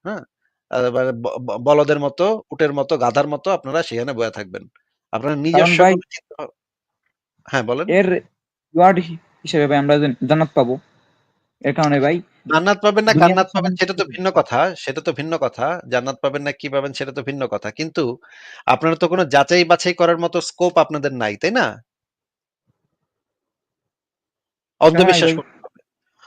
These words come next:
Speaker 1: অন্ধভাবে বিশ্বাস করতে হবে। আপনারা যদি মুসলমান হন, তাহলে আপনাদের অন্ধ বিশ্বাস করতে হবে নাকি?
Speaker 2: অন্ধবিশ্বাস কিভাবে ভাই এটা? এটা তো কারণ ভাই অনেক সময়
Speaker 1: যে,
Speaker 2: দেখা যায়
Speaker 1: যেখানে
Speaker 2: যে আমরা
Speaker 1: যাচাই, যেখানে যাচাইয়ের কোনো প্রক্রিয়া নাই,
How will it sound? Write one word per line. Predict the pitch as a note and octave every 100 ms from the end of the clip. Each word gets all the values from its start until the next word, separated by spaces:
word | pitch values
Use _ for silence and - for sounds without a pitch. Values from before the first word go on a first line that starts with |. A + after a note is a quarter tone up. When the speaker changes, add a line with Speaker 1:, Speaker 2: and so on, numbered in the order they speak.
| -
Speaker 1:
অন্ধভাবে | - D#3+ F#3 F#3 F#3+ G#3+
বিশ্বাস | D#3+ - D3
করতে | C#3 -
হবে। | B2
আপনারা | A2+ A2 D3 F3+ A3
যদি | C#3 B2+
মুসলমান | D3+ B2+ C3+ C#3 C#3
হন, | D#3 G#3+
তাহলে | D#3 B2
আপনাদের | A#2+ C3 C3
অন্ধ | - C#3+ D#3 D3 -
বিশ্বাস | C3 C3 B2+
করতে | - A#2 G#2+
হবে | G2+ A2+
নাকি? | A2 - - _ _ _ _ _ _ _ _ _ _ _ _ _ _ _ _ _ _ _ _
Speaker 2:
অন্ধবিশ্বাস | F#3 F#3+ G3 - C#3 - C3 -
কিভাবে | - C#3 A#2+ A2+
ভাই | A2+
এটা? | A2+ B2+ D3+ - -
এটা | C#3+
তো | D#3+
কারণ | E3+ E3+
ভাই | E3+ E3+ D#3+ - _
অনেক | - E3+
সময় | - E3 D#3
Speaker 1:
যে, | E3 D#3+ _ _
Speaker 2:
দেখা | C3+ D3
যায় |
Speaker 1:
যেখানে | D#3+ E3
Speaker 2:
যে | F3+
আমরা | C#3
Speaker 1:
যাচাই, | C#3 A#2+ - _ -
যেখানে | D3 C#3 E3
যাচাইয়ের | E3 C#3+ C3 D#3 D#3+ E3
কোনো | D3+ E3+ E3
প্রক্রিয়া | - E3+ E3 F#3+ E3+
নাই, | C3